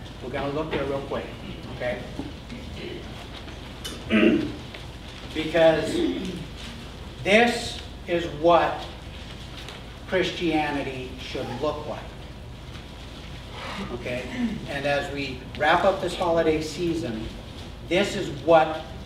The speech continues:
our lives should continue to be like. Now, keep in mind, I,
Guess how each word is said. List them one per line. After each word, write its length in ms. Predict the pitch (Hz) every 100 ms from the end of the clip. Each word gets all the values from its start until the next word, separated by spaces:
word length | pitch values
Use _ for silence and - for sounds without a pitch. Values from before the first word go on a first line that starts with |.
| - -
our 240 | 156 147
lives 720 | 151 170 156 160 - 135 - - - -
should 280 | - 160 -
continue 800 | 160 139 - 180 170 147 131 127 -
to 120 | 156
be 240 | 139 143 127
like. 320 | 143 160 - - - - -
Now, 180 | 131 123 -
keep 240 | 185 175
in 120 | 160
mind, 380 | 160 175 170 117
I, 140 | 120